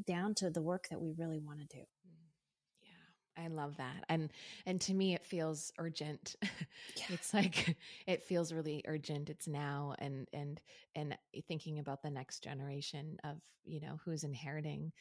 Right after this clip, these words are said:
Speaker 2: this fear and this doubt. And it's like, we are the ones that need to stop it in its tracks. And it's a day-to-day process. That's why, you know, these, these rituals, they're not luxury. It's a necessity to,
Speaker 1: Mm-hmm.
Speaker 2: to, to be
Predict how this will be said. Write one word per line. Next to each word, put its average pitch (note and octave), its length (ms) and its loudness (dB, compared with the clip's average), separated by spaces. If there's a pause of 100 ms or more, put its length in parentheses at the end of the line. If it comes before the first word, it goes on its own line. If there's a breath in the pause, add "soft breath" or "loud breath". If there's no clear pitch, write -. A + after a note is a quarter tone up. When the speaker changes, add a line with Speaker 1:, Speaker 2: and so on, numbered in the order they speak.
(280 loud breath)
Speaker 2:
this - 180 -2
fear D#3 560 2
and C#3+ 160 0
this C#3+ 200 -2
doubt. D3+ 400 -4
And D3+ 180 -6
it's - 180 -8
like, - 140 -12
we E3+ 300 0
are D#3+ 60 0
the D3+ 120 -2
ones D3 280 -4
that - 140 -8
need D3+ 220 -6
to D3 80 -12
stop - 340 -10
it - 140 -8 (120)
in E3 120 0
its D3 200 -6
tracks. - 560 -6
And C#3+ 200 -6 (380 loud breath)
it's - 180 -8
a D3 80 -4 (140)
day-to-day E3+ 540 2
process. D#3+ 460 -6
That's D#3+ 220 0 (100)
why, E3+ 280 -2 (340 loud breath)
you F3 100 0
know, D#3 200 4
these, D#3 240 2
these D#3+ 260 0
rituals, D#3+ 360 0
they're D#3+ 100 0
not D#3+ 260 0
luxury. E3 460 -2
It's D3 160 -6
a - 40 2
necessity E3 800 -2
to, E3+ 100 -4
Speaker 1:
Mm-hmm. D3+ 480 -4
Speaker 2:
to, D3 200 0
to - 200 -6
be D#3+ 200 -2